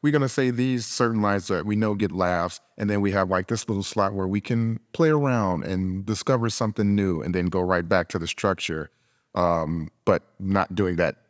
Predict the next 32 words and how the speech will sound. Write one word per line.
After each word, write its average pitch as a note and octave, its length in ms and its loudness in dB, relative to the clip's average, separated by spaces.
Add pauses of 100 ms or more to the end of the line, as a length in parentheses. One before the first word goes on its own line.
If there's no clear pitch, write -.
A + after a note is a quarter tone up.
(280)
improv-wise D#2+ 680 -2
of, E2 120 -8
like, F#2 280 -4
"Oh, G#3 140 4
we're G3 100 0
gonna F3 160 2
improvise, A#2+ 540 0
and G2 140 2
then G#2+ 320 2
we'll G2+ 200 -2
have G#2 300 2 (200)
this G#2+ 320 -2
one G#2 260 2
sketch - 540 0
part," F2 420 -2
'cause - 460 -6 (600)
improv G2+ 340 2
takes - 260 0
you G2 60 -6
so G2+ 140 0
many F2+ 160 -2
different F2 280 -4
places, G2 460 0 (560)
you G#2 100 0
might F#2+ 280 2 (160)
not F#2 260 0
be F2+ 100 0
able E2+ 120 -4
to F2 80 -6
get F2+ 240 -2
to F#2+ 100 -6
that D2+ 220 -6